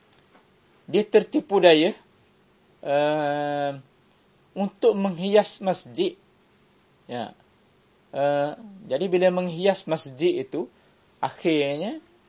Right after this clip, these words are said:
bukannya boleh jadi khusyuk kepada hati makmum. Ya. Bila dah hias masjid, dah lalu, sampai boleh berlebihan,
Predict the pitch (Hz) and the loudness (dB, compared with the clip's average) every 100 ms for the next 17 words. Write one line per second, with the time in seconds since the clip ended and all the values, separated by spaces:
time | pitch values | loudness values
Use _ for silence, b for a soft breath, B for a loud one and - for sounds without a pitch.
0 | _ - - 135 143 - 202 190 180 180 | _ -20 -20 -16 -16 0 4 4 4 -2
1 | 160 160 175 151 147 - 143 - - - | -2 -2 0 -2 -2 -2 -6 -4 -2 -2
2 | - - - _ 139 - 123 131 113 - | -4 -20 -20 _ -10 -8 -8 -8 -10 -8
3 | 156 160 170 214 175 - b b _ _ | -6 -4 -4 -6 -8 -12 b b _ _
4 | 127 160 180 _ _ _ _ - 131 143 | -8 -8 -8 _ _ _ _ -12 -8 0
5 | 151 160 139 151 151 - 143 123 156 175 | 0 0 -2 -4 -2 -4 -8 -6 -4 -2
6 | 143 147 139 135 117 123 180 - b b | 0 0 2 0 -2 -8 -10 -14 b b
7 | b _ - 135 151 151 147 147 139 131 | b _ -10 -6 0 0 0 -2 -2 -4
8 | 113 123 | -4 -4